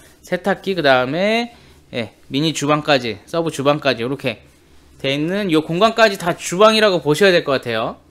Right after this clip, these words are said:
주방이 굉장히 넓습니다. 그리고 환기가 잘 되게끔 양쪽에 다 창도 다 빼 놓으셨고요.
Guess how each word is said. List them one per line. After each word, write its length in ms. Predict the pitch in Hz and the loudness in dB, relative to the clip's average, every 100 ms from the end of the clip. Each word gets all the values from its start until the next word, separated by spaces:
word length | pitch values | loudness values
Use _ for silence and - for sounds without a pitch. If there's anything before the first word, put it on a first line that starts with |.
| _ _ _ _ _ _ _ - - - | _ _ _ _ _ _ _ -20 -20 -20
주방이 300 | - 180 190 | -6 -2 -2
굉장히 320 | 156 151 185 | -4 -2 0
넓습니다. 440 | 156 120 - 147 127 | 0 -2 -4 -6 -4
그리고 140 | 120 | -6
환기가 640 | 143 214 214 208 185 170 | -6 -6 -6 0 2 2
잘 220 | 170 165 151 | 2 -4 -4
되게끔 360 | 135 139 180 | -4 -6 -4
양쪽에 360 | 143 117 156 139 | -4 -4 -6 -6
다 160 | 120 | -8
창도 680 | - - 208 208 240 262 277 - - _ _ _ - | -8 -6 -4 0 0 0 -2 -10 -20 _ _ _ -20
다 180 | - 110 | -14 -8
빼 260 | 170 190 175 | -2 0 0
놓으셨고요. 720 | 127 147 - 120 104 123 | -4 -6 -8 -8 -8 -10